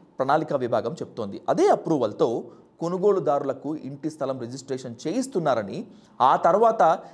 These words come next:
ఇంటి అనుమతి తిరస్కరణకు గురవటం, కొనుగోలుదారులు నష్టపోతున్నారని అధికారులు తెలిపారు. ఈ నేపథ్యంలో ఇన్స్టంట్ అప్రూవల్ ప్రాతిపదికన ప్లాట్ల రిజిస్ట్రేషన్ చేయొద్దని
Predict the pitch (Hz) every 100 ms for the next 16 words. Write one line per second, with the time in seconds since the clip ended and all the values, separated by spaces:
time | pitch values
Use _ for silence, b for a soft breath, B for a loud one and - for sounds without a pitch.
0 | B 156 247 269 226 175 208 202 185 175
1 | 175 180 180 165 113 123 143 147 175 -
2 | B B - 170 190 233 226 202 185 175
3 | 131 - 196 185 160 143 135 - - 117
4 | 131 117 107 104 101 92 92 - b b
5 | b 208 320 277 247 170 196 185 175 247
6 | 175 208 - 277 277 - 180 214 208 202
7 | 170 165 170 180 147 135 120 117 - 135
8 | 147 170 180 143 175 - 190 180 160 -
9 | 123 135 135 151